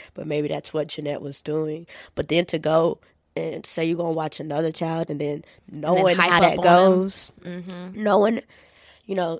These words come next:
Speaker 1: knowing that, one, you haven't called him out on it or done anything about it or put him out your house, then the least that you could do was make sure that the child was not left alone with him so that it could happen.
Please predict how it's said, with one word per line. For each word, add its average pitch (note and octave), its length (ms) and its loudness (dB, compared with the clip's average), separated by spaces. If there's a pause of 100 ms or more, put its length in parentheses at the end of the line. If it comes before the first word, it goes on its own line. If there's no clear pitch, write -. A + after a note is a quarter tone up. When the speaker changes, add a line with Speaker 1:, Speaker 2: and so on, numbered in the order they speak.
Speaker 1:
knowing F#3+ 240 2
that, - 160 -2
one, F#3+ 360 4
you G3 120 2
haven't F3+ 260 2
called F3 240 0
him F3 200 -2
out D#3+ 220 0
on D#3 160 -2
it D#3+ 100 -2
or D#3 100 -4
done D#3+ 220 -2
anything E3 360 -2
about D#3 280 -4
it - 120 -6
or - 80 -6
put G3+ 240 4
him F#3+ 100 4
out E3+ 180 0
your E3 120 -2
house, E3 240 -6
then E3+ 280 -8
the D3+ 100 -4
least F#3+ 340 -6
that G#3+ 180 -4
you G#3 80 -4
could - 160 -6
do F3 160 -2
was E3 180 -8
make E3+ 160 0
sure - 180 -6
that D#3+ 140 -6
the E3+ 60 -8
child D3+ 260 -6
was D#3+ 120 -14
not D#3+ 160 -4
left D#3+ 220 -4
alone D3+ 280 -6
with D#3 160 -10
him D3 140 -10
so D#3+ 220 -6
that D3+ 160 -6
it - 100 -14
could - 140 -12
happen. - 300 -10